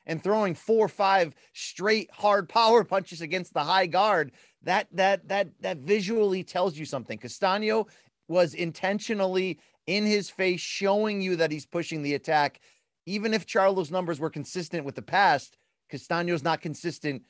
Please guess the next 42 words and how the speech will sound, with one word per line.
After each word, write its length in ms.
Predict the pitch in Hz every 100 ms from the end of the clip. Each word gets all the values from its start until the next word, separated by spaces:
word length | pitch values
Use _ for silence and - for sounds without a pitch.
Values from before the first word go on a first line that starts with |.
| _
with 180 | - 135
the 60 | 123
Charlo 400 | - 160 151 135
opponents 440 | - 208 208 170
of 100 | 143
the 60 | 120
past. 400 | 131 123 123 - _ _ -
We 300 | 131 185 185
need 260 | 170 185
a 100 | 170
better 320 | 131 151 156
Charlo 480 | 151 170 160 165 151
in 80 | 147
the 80 | 135
rematch. 420 | 165 180 139 120
We 120 | 135
need 160 | 143 151
a 60 |
better 360 | 139 151 147 147
output. 380 | 156 170 147 139 - _
Unless, 440 | 156 160 190 214 -
Dan, 420 | 117 165 156 143 _ _
he's 200 | - 190
gonna 180 | 175 165
put 180 | 165 156
all 200 | 170 190
his 160 | 202
money 300 | 170 190 185
on 200 | 160 151
landing 340 | 147 160 160 156
that 180 | 147 143
one 200 | 170 156
punch, 440 | 233 208 143 - _ _ _
I 100 | -
don't 160 | 170 190
think 140 | 190
Castaño 400 | 180 - 180 175 170
has 140 | 156
a 60 | 143
chin 520 | - 185 175 165 143
weak 240 | 175 208
enough 280 | 175 160 147